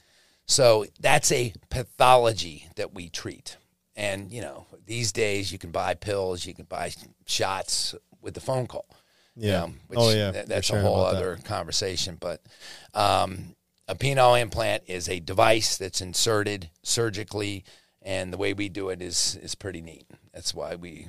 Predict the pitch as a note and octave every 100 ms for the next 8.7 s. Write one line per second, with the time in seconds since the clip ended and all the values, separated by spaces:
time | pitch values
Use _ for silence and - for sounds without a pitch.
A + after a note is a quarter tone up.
0 | D#2 - - G2 E2 F2 E2 D#2+ D#2 -
1 | E2 D#2 - _ - C3 C3 A#2+ E3+ -
2 | F#3+ A2+ A#2 G#2 - - C#3 D3+ E3 F3
3 | - - E3 D#3+ D#3+ D#3+ B2+ C3 C#3+ F3
4 | D#3+ A#2+ - C3 C3 A2 - - - -
5 | C3+ C3 C3 A2+ B2+ A#2 A2 F#2 - A2+
6 | G2 A2 G#2+ A#2 A#2+ A2 C3 B2 G#2+ C3
7 | C3+ B2+ C3 A2+ - A2+ A2+ G2+ G#2 G#2
8 | A2 G#2 F#2+ - A#2+ G2 G2